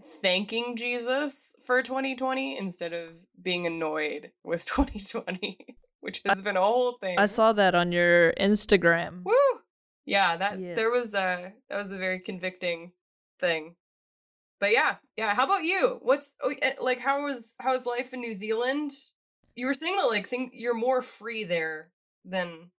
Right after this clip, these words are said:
Speaker 2: Oh,
Speaker 1: here,
Speaker 2: yeah, I
Speaker 1: kinda.
Speaker 2: mean, life is pretty much normal.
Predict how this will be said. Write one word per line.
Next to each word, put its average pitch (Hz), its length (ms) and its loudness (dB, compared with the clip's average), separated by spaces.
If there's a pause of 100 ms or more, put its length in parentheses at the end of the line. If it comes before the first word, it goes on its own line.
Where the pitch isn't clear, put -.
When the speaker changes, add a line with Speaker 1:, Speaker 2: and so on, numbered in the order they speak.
(540)
Speaker 2:
Oh, 160 260 6
Speaker 1:
here, 156 80 4
Speaker 2:
yeah, 160 220 4
I 165 40 4
Speaker 1:
kinda. 160 200 2
Speaker 2:
mean, 160 80 -2
life 165 260 6
is 170 180 -4 (600)
pretty 165 240 0
much 151 260 -8
normal. 156 560 -6